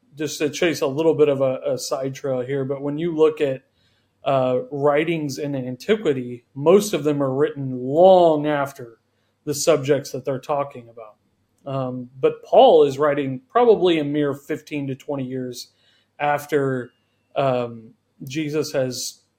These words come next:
has been crucified and has been raised from the dead. Um, so that gives a lot of credence to what he's saying. Um, but even more than that is the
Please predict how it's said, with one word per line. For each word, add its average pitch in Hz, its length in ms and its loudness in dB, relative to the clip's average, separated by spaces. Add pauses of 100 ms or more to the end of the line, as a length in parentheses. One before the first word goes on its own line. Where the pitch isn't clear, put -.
(140)
has 127 260 -8
been 131 300 -6
crucified 143 540 -4
and 135 100 -4
has 127 200 -4
been 127 280 -8
raised 131 380 -6
from 131 180 -6
the 123 80 -10
dead. 147 380 -2 (600)
Um, 135 460 -2
so 160 560 6 (300)
that 175 320 4
gives 175 240 0
a 165 60 4
lot 156 340 6
of 139 180 2
credence 170 600 -4
to 147 100 -4
what 139 160 -2
he's 123 180 -8
saying. 160 520 -4 (220)
Um, 139 420 -2 (100)
but 160 340 0 (140)
even 226 260 0
more 170 260 4
than 151 200 -2
that 143 380 -4 (360)
is 139 320 -2
the 135 400 -4